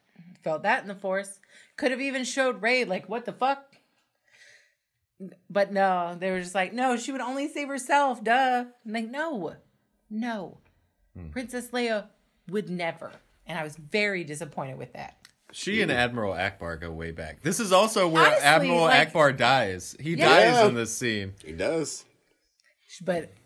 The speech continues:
Speaker 1: she would never.
Speaker 2: No.
Speaker 1: Very disappointed.
Speaker 2: Yes.
Speaker 1: Any rebuttals, friends?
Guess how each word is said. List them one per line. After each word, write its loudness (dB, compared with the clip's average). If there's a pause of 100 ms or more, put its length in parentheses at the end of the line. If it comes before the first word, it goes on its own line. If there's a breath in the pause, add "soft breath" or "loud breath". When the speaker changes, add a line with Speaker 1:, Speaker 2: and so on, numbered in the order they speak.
(640)
Speaker 1:
she -12
would -6
never. -6 (220)
Speaker 2:
No. -12
Speaker 1:
Very 0
disappointed. -12 (120)
Speaker 2:
Yes. -8
Speaker 1:
Any -2
rebuttals, -6 (180)
friends? -10